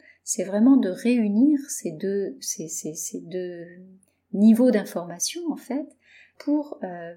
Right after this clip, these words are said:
pour choisir, v-, mettre toutes les chances de votre côté pour que la, votre prochaine maison soit vraiment un choix qui soit, euh, euh, le plus harmonieux et le plus,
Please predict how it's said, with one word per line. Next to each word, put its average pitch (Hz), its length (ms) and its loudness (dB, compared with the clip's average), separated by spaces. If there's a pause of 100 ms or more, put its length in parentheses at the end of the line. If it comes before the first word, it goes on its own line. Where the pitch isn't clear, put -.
(100)
pour 214 200 -6
choisir, 233 460 -2
v-, 208 720 -10
mettre 202 300 -4
toutes - 180 -8
les 254 60 0
chances 226 220 -6
de 196 80 -4
votre 190 160 -8
côté - 280 -4
pour 269 200 -10
que 185 120 -10
la, 170 340 -6
votre - 260 -12
prochaine 214 360 -2
maison 175 240 -2
soit 202 200 -4
vraiment 202 280 0
un 190 120 -6
choix 220 420 -4 (420)
qui - 120 -10
soit, 202 420 -2
euh, 160 200 -8 (460)
euh, 156 180 -4
le 160 160 -6
plus 208 420 -6 (100)
harmonieux 202 640 4
et 208 60 2
le 175 140 -4
plus, 185 640 -12